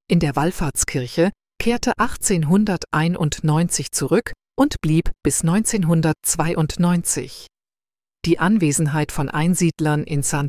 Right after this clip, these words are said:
Salvador reicht weit zurück und wurde bereits im vierzehnten Jahrhundert dokumentiert. Das Heiligtum, dessen äußere Struktur einer Festung würdig ist, wurde im achtzehnten Jahrhundert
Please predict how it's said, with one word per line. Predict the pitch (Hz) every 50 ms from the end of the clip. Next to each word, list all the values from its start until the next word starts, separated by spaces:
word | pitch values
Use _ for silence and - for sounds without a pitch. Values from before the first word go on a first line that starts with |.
| - -
Salvador | - - 160 160 196 220 - 165 151 - 151 151 170 180 - -
reicht | - - 185 202 208 - - - -
weit | 208 240 254 -
zurück | - - 247 240 214 170 - - - _ _ - -
und | 247 240 - -
wurde | 156 151 151
bereits | 143 - 139 - 143 151 160 - - -
im | - 151 147
vierzehnten | - - 254 - - - 214 196 190 - - 208 202
Jahrhundert | 214 220 208 170 175 156 151 139 139 135 -
dokumentiert. | - 151 143 - 147 143 139 143 - - - 147 131 135 - - - - - - _ _ _ _ _ _ _ _ _ -
Das | - 175 - - -
Heiligtum, | 165 180 208 196 165 135 - - - 165 170 185 208 214 190
dessen | - 135 - - 165 -
äußere | - 160 170 190 - - 170 - 143
Struktur | - - - 151 - - - - 180 185
einer | - - 170 180 180
Festung | - - 240 - - - 185 156 143 135
würdig | 147 143 143 - 147 - -
ist, | - 196 - - - - _ _ _ _ _ -
wurde | 170 196 220 220 214
im | - 185 196 -
achtzehnten | 208 220 - - - - 220 202 196 _ - 202 185
Jahrhundert | 165 156 143 143 135 170 180 175 190 180